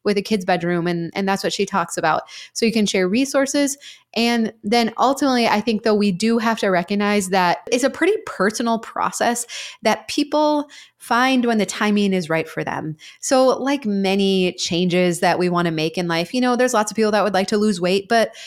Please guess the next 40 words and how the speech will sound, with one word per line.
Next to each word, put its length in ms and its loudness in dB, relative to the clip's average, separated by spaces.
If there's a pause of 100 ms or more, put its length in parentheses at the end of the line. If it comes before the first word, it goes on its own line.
(640)
it's 240 -2
just 340 -2
easier 380 2
to 80 2
grumble 340 2
about 220 2
it 160 0
than 120 2
to 540 -4
now 300 0
start 320 -2
changing 340 -2
how 220 0
I 80 2
eat 320 0
and 100 -6
to, 280 -10
to 360 0
learn 320 0
some 140 0
new 160 2
ways 240 2
to 100 -4
move 220 0
my 100 0
body 260 0
and 120 -4
all 120 -2
of 60 -4
that, 160 -4
right? 220 2
And 100 0
I'm 120 2
not 160 0
getting 200 -2
down 160 0
on 80 -4
anyone 460 2
right 180 0
now. 200 2